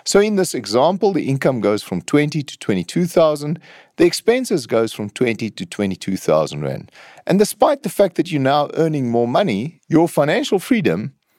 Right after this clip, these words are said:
percentage is still zero. Now let's look at a third example. In this third example, you start earning an income from int-, assets, and your income generated by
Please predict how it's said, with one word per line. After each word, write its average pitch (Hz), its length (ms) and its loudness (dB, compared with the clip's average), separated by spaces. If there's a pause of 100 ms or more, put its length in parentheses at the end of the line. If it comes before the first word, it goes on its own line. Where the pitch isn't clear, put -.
(160)
percentage - 580 -4 (120)
is - 160 -2
still 95 460 -4 (520)
zero. 110 580 0 (1160)
Now 101 120 -2
let's 220 280 0
look 160 180 -2
at - 80 -2
a - 40 2
third 139 420 0
example. - 560 -8 (300)
In 175 100 2
this 302 180 2 (260)
third 185 380 2 (120)
example, 87 560 -2 (560)
you 165 80 2
start 240 500 2
earning 185 300 2
an 151 120 -2
income 151 520 0
from 107 400 -4
int-, 139 260 -2 (280)
assets, - 540 -2 (280)
and 139 120 2
your 143 160 0
income 269 340 2
generated 135 560 0
by 110 180 2